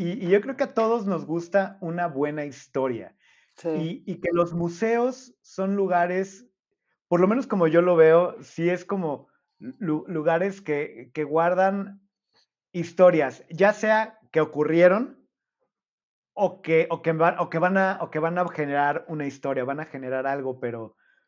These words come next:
Speaker 1: pero sí, eh, debe haber un grado como de fascinación, como de qué padre, y a mí por eso me encantan las, las trampas de turistas, porque,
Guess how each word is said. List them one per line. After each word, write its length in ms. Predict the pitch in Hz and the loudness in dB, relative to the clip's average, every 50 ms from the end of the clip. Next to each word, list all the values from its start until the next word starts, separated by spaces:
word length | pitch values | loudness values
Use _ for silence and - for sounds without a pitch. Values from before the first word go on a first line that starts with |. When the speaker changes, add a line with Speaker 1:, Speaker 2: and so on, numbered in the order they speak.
| _ _ _ _ _ _ _ _ _ | _ _ _ _ _ _ _ _ _
Speaker 1:
pero 240 | - 156 151 156 156 | 2 4 4 4 2
sí, 280 | 156 - - 185 196 | 0 -2 -2 0 2
eh, 260 | 202 202 208 - - 127 | 2 2 0 -2 -4 -2
debe 180 | 165 165 170 185 | 0 2 4 4
haber 160 | 190 190 185 | 4 2 2
un 80 | 190 196 | 2 0
grado 340 | 180 170 165 170 180 180 185 | 0 0 0 0 -2 -4 -6
como 200 | 165 151 135 127 | -8 -6 -4 -4
de 80 | 123 123 | -6 -6
fascinación, 680 | 127 123 123 - 127 127 127 123 - 147 147 151 156 | -8 -10 -12 -12 -12 -12 -10 -6 -4 -2 -2 -2 -4
como 200 | 156 143 135 127 | -4 -6 -6 -6
de 80 | 127 123 | -6 -6
qué 80 | - | -6
padre, 360 | - - 151 151 147 151 156 151 | -2 0 0 2 2 2 2 2
y 100 | 147 - - _ _ _ _ _ _ _ | 0 -4 -10 _ _ _ _ _ _ _
a 80 | - 165 | 0 2
mí 80 | 180 202 | 2 2
por 140 | 202 226 | 2 2
eso 140 | 226 226 226 220 | 0 0 -2 -2
me 80 | 190 | -2
encantan 420 | 165 156 - 160 170 170 175 175 170 | -2 -2 0 0 0 2 2 0 0
las, 180 | 151 127 - _ _ - | 0 -4 -8 _ _ -12
las 180 | 147 135 131 | -12 -10 -8
trampas 300 | - 147 151 151 156 151 135 | -6 -6 -4 -4 -4 -4 -4
de 80 | 135 | -6
turistas, 460 | 127 127 127 127 131 127 - 120 - | -8 -6 -6 -8 -8 -8 -10 -12 -12
porque, 420 | _ - 117 - - 120 117 - | _ -14 -16 -12 -10 -10 -10 -10